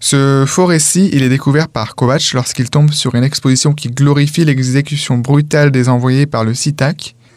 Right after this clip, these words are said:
et une exposition qui est visitée par un groupe d'écoliers en même temps que lui. Donc en fait, voilà, c'est vraiment l'histoire qu'on, que l'on apprend aux élèves dans cette série, c'est que ces gens-là étaient des terroristes. Alors, euh, peut-être un peu plus sur, euh,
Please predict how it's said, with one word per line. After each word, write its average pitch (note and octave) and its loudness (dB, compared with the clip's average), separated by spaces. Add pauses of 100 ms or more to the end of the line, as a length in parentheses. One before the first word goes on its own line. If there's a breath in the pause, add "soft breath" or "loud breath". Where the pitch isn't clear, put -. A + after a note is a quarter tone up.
(300 soft breath)
et C#3 2
une C3+ 4
exposition C3+ 0
qui D3 -4
est B2+ 2
visitée B2+ 0
par A#2+ -2
un A2 2
groupe C3 0
d'écoliers B2+ 2
en E3+ 4
même B2 2
temps C3+ 0
que C#3+ -8
lui. E3 0
Donc B2+ -2
en B2 -2
fait, D3 0
voilà, C#3+ 2
c'est D3 -2
vraiment C3 0 (200)
l'histoire D3+ 0
qu'on, C3+ 0
que C3 -2
l'on B2+ 2
apprend C#3 0
aux C3+ 0
élèves C3+ 0
dans B2+ 0
cette C3+ -2
série, C#3+ 0 (500 loud breath)
c'est - -2
que D3 2
ces C#3 2
gens-là B2 2
étaient D3 2
des C3+ 0
terroristes. G#2+ -4 (200 loud breath)
Alors, B2 0
euh, B2+ 0
peut-être F#3+ 0
un D3+ 2
peu D3 2
plus F#3+ 0
sur, A#2+ 0
euh, G2+ 0